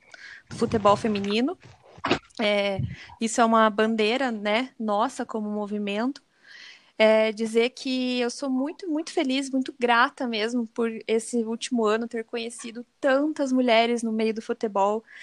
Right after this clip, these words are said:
Eu jamais imaginei que criar um grupinho ali e ter uma ideiazinha num dia, é, que inclusive o Gurias do Couto nasceu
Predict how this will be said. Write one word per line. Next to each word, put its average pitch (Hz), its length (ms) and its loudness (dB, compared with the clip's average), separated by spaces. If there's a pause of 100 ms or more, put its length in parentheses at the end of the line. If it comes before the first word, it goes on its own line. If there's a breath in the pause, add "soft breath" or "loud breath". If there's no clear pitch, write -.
(180 loud breath)
Eu 220 140 4
jamais 247 480 6
imaginei 254 600 0 (160)
que 220 320 -8
criar 220 320 4
um 247 120 2
grupinho 247 520 -2
ali 233 440 -2
e 226 60 -6
ter 240 200 2
uma 240 180 2
ideiazinha 233 720 4
num 233 200 -2
dia, 226 420 0 (420 soft breath)
é, 202 180 0
que 240 140 -4
inclusive 294 480 0
o 330 40 4
Gurias 277 280 4
do 254 80 2
Couto 254 340 -2
nasceu 349 640 4